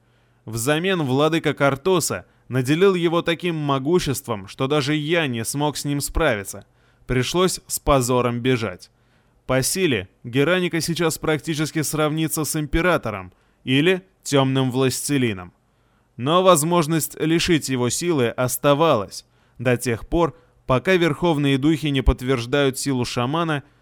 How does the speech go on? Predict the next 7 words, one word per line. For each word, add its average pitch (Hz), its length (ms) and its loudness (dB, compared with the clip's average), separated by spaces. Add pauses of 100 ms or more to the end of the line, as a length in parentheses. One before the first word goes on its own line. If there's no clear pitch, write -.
(140)
его 135 420 4
можно 160 480 2
лишить 165 560 2
этой 123 260 0
силы. 113 420 -4 (380)
А 117 160 0
верховные — 147 800 0